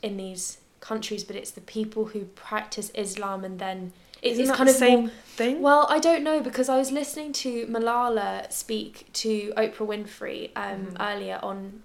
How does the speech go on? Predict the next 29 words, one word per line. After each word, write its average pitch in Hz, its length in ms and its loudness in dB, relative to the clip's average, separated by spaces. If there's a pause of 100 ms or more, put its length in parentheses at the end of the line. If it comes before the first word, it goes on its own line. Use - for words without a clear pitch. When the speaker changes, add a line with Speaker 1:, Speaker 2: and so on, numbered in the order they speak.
Speaker 1:
Super 214 340 -8
Soul 196 200 -8
Conversations, 214 880 -6 (140)
Speaker 2:
Mm. 202 80 -12 (340)
Speaker 1:
and 208 480 -2 (100)
Oprah 240 220 2 (140)
asked 220 160 -4
her 196 100 -8
about 190 300 -8
what 202 500 -8
she, 190 680 -8 (400)
how 240 140 2
she 233 180 -4
feels 202 460 -6
as 208 180 -8
a 202 60 -6
Muslim 190 580 -8
woman, 277 380 -4 (200)
Speaker 2:
Mm. 185 300 -8
Speaker 1:
and 214 280 0
Malala 214 460 2
says 196 400 -8
that 196 280 -8
for - 200 -14
her, 214 640 -2 (100)
Islam 208 600 0 (100)
is 196 480 -8 (480)
the 214 80 -2
practice - 760 -6